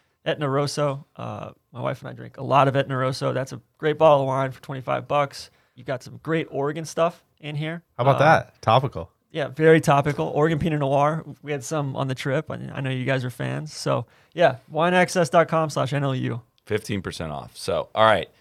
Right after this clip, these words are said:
Speaker 3: First up, we're gonna talk about, uh, Portland Golf Club. And Randy,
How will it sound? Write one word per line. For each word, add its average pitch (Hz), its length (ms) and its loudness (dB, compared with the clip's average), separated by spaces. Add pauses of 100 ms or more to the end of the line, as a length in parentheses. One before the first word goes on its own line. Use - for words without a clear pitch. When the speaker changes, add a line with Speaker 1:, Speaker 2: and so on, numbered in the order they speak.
(800)
Speaker 3:
First 165 300 6
up, 120 180 8
we're 120 120 2
gonna 147 140 4
talk 123 260 4
about, 101 420 6
uh, 87 360 0
Portland 104 440 2
Golf 92 240 4
Club. 80 320 -2
And 87 180 -4
Randy, 110 480 2